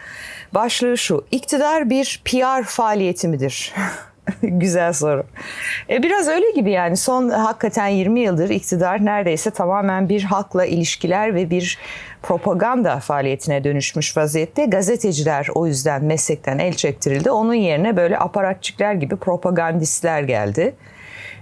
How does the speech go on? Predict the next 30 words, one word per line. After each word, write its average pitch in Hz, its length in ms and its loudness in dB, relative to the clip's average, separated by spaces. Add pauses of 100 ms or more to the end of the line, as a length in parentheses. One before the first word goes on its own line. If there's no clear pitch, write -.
Ee, 135 440 2
sürekli 240 460 0
olarak 180 380 0
böyle 180 220 2
bir 202 40 2
şeyleri 170 360 2
anlatıyorlar. 165 680 0
Müzmin 220 400 4
muhalifler 160 560 2
var 127 280 0
bir 139 80 -2
tarafta. 165 600 0 (340)
Bir 294 100 2
tarafta 147 520 0
da, 233 220 0 (360)
e, 143 920 2
biat 208 340 2
etmiş 151 320 -2
olanlar, 120 600 0
majestelerinin 143 760 0
gazeteleri 123 640 0
var. 202 220 0 (520)
Geçenlerde, 294 840 2 (140)
e, 196 200 2
Türkiye'de 240 460 0
Newslab 240 500 0
diye 202 220 2
bağımsız 190 540 0
bir, 175 300 -2 (480)
e, 156 360 4